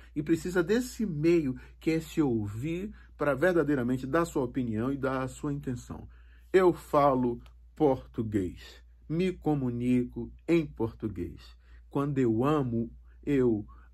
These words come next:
amo em português. Eu dedico meu amor em português. E afinal, saudade e amor em português, hein? Hum, é algo assim. Principalmente a palavra saudade, que é, uma,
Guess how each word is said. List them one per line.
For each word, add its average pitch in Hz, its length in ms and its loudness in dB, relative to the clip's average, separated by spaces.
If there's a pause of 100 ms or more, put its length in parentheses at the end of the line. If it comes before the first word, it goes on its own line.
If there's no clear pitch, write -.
amo 139 500 0 (160)
em 156 300 2
português. 107 1080 -2 (140)
Eu 147 100 0
dedico 131 560 0
meu 139 240 0
amor 110 440 -2 (160)
em 147 240 0
português. 90 640 -10
E 107 60 -4
afinal, 101 540 -8 (300)
saudade 135 1000 -2 (280)
e 135 100 -2
amor 131 460 2
em 135 100 -2
português, 113 640 -4
hein? 117 240 -6 (600)
Hum, 165 340 -4
é 131 100 -2
algo 135 420 -2
assim. 127 600 -8 (300)
Principalmente 254 500 0
a 370 40 2
palavra 339 340 4
saudade, 135 580 2
que 117 100 -4
é, 135 40 0
uma, 123 200 -2